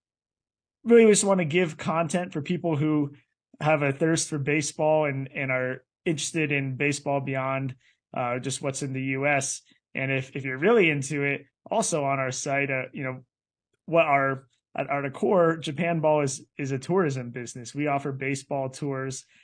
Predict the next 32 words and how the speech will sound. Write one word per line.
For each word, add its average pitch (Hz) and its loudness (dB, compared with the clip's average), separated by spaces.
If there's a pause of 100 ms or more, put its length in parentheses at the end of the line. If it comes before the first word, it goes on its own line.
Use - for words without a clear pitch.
(160)
to 139 -8
Japan, 143 -2 (380)
um, 127 -4
as 139 -2
well 180 6
as 156 6
other 151 2
international 139 -4
destinations. 127 -8 (360)
Um, 123 -6
you 123 -6
know, 127 -6
J-, 143 -8
Japan's 170 2
our 170 2
flag-, 165 2 (160)
flagship 180 -2
st-, - -8 (120)
uh, 156 2
tour, 220 0 (180)
but, 139 -2
uh, 131 0
we 139 -4
go 139 -2
to 131 -4
Korea, 160 0 (340)
Dominican 143 -6
Republic, 151 -2 (320)
Europe, 147 0 (340)
uh, 120 -6
and 135 -8
then, 135 -6